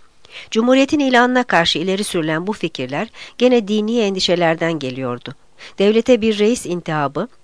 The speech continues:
halifenin reis olmak imkanını ortadan kaldırmıştı. Bu sebepledir ki Cumhuriyet'i yeren Hüseyin Yalçın'a Derviş Vahdeti Sani adı takılmıştır. Tuna'ya İslamcılık Cereyanı, sayfa yüz altmış bir,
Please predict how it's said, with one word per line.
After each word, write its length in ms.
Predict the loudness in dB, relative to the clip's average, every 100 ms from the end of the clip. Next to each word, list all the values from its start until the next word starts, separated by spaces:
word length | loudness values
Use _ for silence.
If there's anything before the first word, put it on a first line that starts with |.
| _ _
halifenin 600 | 0 2 2 0 0 2
reis 280 | 0 0 0
olmak 320 | 0 -2 -4
imkanını 460 | -6 -2 -2 0
ortadan 400 | 0 0 -2 -2
kaldırmıştı. 720 | -2 -4 -4 -6 -6 -6 -6 -12 -18 -20 -20 -8 -2
Bu 60 |
sebepledir 680 | 2 2 2 0 -2 -6 -8
ki 200 | -6 -2
Cumhuriyet'i 600 | 2 2 2 2 0 0
yeren 340 | -2 0 0
Hüseyin 400 | -4 -4 -2 -2
Yalçın'a 560 | 0 0 0 -2 -4 -6 -8 -20 -10 2
Derviş 400 | 4 4 0 0
Vahdeti 500 | -2 -2 -8 -6 -6
Sani 520 | -2 0 0 -2 -4
adı 160 | -6
takılmıştır. 760 | -8 -8 -8 -8 -8 -10 -10 -14 _ -20 -20 _ _ -20 -10
Tuna'ya 480 | -2 2 2 2 -4
İslamcılık 680 | -6 0 2 2 -2 -2 -2
Cereyanı, 580 | -2 -2 -4 -6 -8 -8
sayfa 340 | -2 0 0
yüz 200 | -2 0
altmış 380 | 0 0 -6 -6
bir, 180 | -6 -6